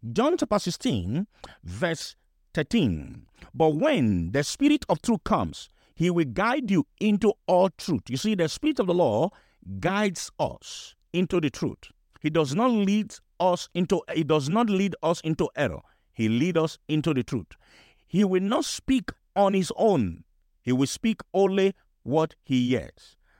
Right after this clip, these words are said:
And he will tell you what is yet to come. So the Holy Spirit reveals of the things of the future, what is hidden.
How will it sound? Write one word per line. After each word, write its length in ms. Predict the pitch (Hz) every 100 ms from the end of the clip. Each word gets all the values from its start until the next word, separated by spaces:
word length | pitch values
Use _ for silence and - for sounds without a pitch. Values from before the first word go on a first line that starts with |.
| _ -
And 240 | 131 127
he 200 | 123 143
will 160 | 131 113
tell 180 | 220 220
you 340 | 202 185 175 - _
what 480 | - 139 165 - - _ -
is 180 | 123 120
yet 280 | 131 131
to 100 | -
come. 300 | - 131 78
So 120 | 82 208
the 60 |
Holy 180 | 262 359
Spirit 280 | - 269 240
reveals 500 | 160 123 220 226 202
of 60 |
the 100 | 160
things 680 | 151 214 202 151 120 98 - - -
of 120 | 127
the 80 | 123
future, 340 | 120 135 - - _ _ _ _ _ _
what 280 | 131 170 165
is 120 | 151
hidden. 680 | 131 170 151 85 82 76